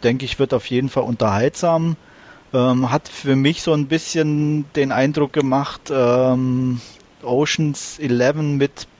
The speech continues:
bisschen Burn After Reading Flair, so ein bisschen. Ähm, mein Soderbergh mit Ocean's Eleven ja relativ bekannt.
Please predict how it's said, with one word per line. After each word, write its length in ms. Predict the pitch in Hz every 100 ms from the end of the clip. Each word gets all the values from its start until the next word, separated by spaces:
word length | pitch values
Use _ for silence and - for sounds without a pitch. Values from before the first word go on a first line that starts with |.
| 151 131
bisschen 400 | 147 - 156 131
Burn 240 | 127 139
After 340 | 131 127 - 123
Reading 340 | 139 135 120
Flair, 340 | - 117 107 98
so 260 | 104 101
ein 140 | 110 107
bisschen. 560 | 120 - - 78 80 - - - - - - - -
Ähm, 540 | 110 107 107 104 104 - -
mein 360 | 120 110 107 107
Soderbergh 720 | - 117 123 110 117 120 -
mit 120 | 113
Ocean's 340 | 131 123 127 151
Eleven 380 | 123 123 127 123
ja 340 | 117 113 117
relativ 560 | 107 113 110 - 113 -
bekannt. 600 | 113 - 113 135 -